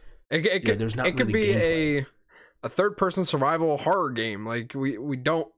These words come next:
Speaker 1: know. <laughs>
Speaker 2: Yeah. I, it looks weird. It looks interesting. I'm excited to see more though, 'cause I think they've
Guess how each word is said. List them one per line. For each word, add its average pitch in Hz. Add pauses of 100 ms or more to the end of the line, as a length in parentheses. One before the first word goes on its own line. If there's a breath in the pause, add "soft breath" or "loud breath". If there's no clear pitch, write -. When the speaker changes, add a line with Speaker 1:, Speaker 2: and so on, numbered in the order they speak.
(120)
Speaker 1:
know. 139
<laughs> -
Speaker 2:
Yeah. 85 (1500 soft breath)
I, 85
it 104
looks 107 (120)
weird. 127
It -
looks 107
interesting. 117
I'm 98
excited 117
to 107
see 104
more 98
though, 135
'cause 98
I 92
think 90
they've 90